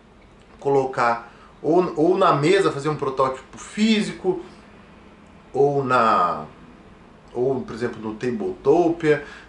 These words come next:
né? E aí uma coisa que ele fala é o seguinte, o explore, você tá verificando a, a, se aquela ideia é boa, a validade daquela ideia, tá? E aí, justamente por isso, porque você não tem certeza,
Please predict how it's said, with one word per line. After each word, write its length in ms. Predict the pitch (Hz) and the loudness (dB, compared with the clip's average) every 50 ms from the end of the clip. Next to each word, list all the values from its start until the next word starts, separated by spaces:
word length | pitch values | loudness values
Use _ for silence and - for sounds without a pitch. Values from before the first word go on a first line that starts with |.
| - | -12
né? 280 | - 113 123 139 143 - | -6 -4 -2 -2 -2 -2
E 160 | - 151 180 185 | -2 0 2 4
aí 220 | 175 175 202 240 | 4 4 2 2
uma 240 | 254 240 220 190 - | 2 2 0 0 0
coisa 320 | - 196 196 196 185 185 | 0 0 2 2 2 0
que 120 | 180 - 160 | -2 -2 -2
ele 180 | 147 135 120 | -2 -2 -4
fala 400 | - - - 160 196 196 185 180 | -6 -2 0 2 4 4 2 2
é 20 | 180 | -2
o 40 | |
seguinte, 400 | 175 - 202 190 185 165 - - - | -4 -8 -8 -6 -6 -6 -6 -8 -2
o 100 | 196 254 | 0 0
explore, 680 | 302 320 - - - - - 139 147 165 190 180 127 - - - - - - - - - - - - - - - - - - - - | 0 0 -2 -8 -14 -12 0 2 4 6 6 4 4 2 -2 -10 -18 -20 -20 -20 -20 -20 -20 -20 -20 -20 -20 -20 -20 -20 -20 -20 -10
você 240 | 110 117 117 - 139 | -8 -8 -6 -6 -4
tá 120 | - 151 151 | 0 0 0
verificando 560 | 151 156 151 160 160 - - - 165 160 165 | 2 0 -2 -4 -8 -10 -6 -4 -2 0 0
a, 140 | 156 143 - - - | 0 0 -2 -4 -4
a, 160 | 135 127 123 - - - | -4 -4 -4 -6 -10 -8
se 100 | - 180 | -6 -6
aquela 220 | 180 - 233 233 | 0 2 2 2
ideia 280 | 220 175 175 190 190 190 | 2 2 4 6 6 6
é 100 | 180 151 | 4 2
boa, 320 | 139 139 135 131 127 120 | 0 0 0 2 2 2
a 40 | 110 | 2
validade 600 | - 156 165 165 160 - 131 131 147 170 165 - 139 | 4 2 0 0 0 0 2 2 2 2 2 -2 -2
daquela 400 | 131 120 113 - 113 95 82 80 | -2 -4 -4 -4 -6 -6 -6 -6
ideia, 380 | 82 - - 50 50 50 - - - - - - - - - - - - | -6 -8 -10 -10 -10 -14 -16 -16 -20 -20 -20 -20 -20 -20 -20 -20 -20 -12
tá? 340 | - 87 90 98 107 107 - - - - - - | -6 -4 -2 -2 -4 -6 -10 -16 -20 -20 -18 -14
E 160 | 113 123 139 | -4 0 2
aí, 640 | 143 143 143 143 151 175 196 214 214 175 - - - - 147 - - - - - 156 156 | 2 4 2 2 0 -2 -2 -2 -2 -2 -2 -4 -10 -14 -16 -16 -16 -20 -18 -14 -12 -10
justamente 500 | 151 190 233 - - 254 233 226 226 - | -8 -8 -6 -4 0 2 2 2 0 0
por 260 | - - 180 156 135 | -8 -6 -4 -4 -2
isso, 340 | 139 165 202 233 208 - - | -2 0 0 0 0 0 -4
porque 180 | - - - 156 | -10 -16 -12 -10
você 220 | 151 147 - 180 | -8 -6 -6 -6
não 160 | 175 165 156 | -6 -6 -6
tem 180 | - 151 143 135 | -6 -6 -8 -8
certeza, 920 | - - 117 107 - - - - 143 175 202 208 180 143 117 113 101 - | -8 -10 -10 -10 -10 -14 -8 -2 2 4 4 4 4 2 0 -4 -8 -10